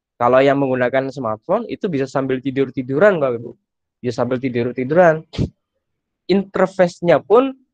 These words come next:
me-, apa, interface-nya itu s-, sama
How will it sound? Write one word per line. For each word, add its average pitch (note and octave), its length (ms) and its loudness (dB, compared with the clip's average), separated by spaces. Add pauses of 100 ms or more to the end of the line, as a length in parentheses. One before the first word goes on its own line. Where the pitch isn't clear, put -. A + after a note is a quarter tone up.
(280)
me-, G#3 560 4
apa, A#3+ 320 0 (480)
interface-nya F3+ 720 0
itu C4 240 -4
s-, - 240 -18
sama A3 420 2